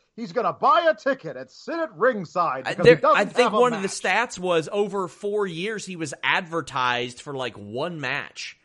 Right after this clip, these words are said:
Speaker 2: for a while. Like, it was, it was really weird.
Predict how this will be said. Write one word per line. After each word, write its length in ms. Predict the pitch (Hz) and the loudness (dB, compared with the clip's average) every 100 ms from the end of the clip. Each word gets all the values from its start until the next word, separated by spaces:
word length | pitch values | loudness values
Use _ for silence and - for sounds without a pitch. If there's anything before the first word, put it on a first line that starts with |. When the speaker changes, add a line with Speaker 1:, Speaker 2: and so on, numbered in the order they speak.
| _ _ _ | _ _ _
Speaker 2:
for 220 | - 165 123 | -8 -4 -2
a 60 | |
while. 400 | 107 92 76 65 | -2 -4 -8 -10
Like, 160 | 113 131 | -8 -4
it 60 | 196 | -4
was, 320 | 175 - - | -4 -6 -10
it 100 | 196 | -8
was 300 | 180 131 - - | -8 -10 -18 -20
really 400 | 139 233 220 165 | -14 -12 -10 -12
weird. 480 | 151 277 196 85 | -10 -8 -8 -10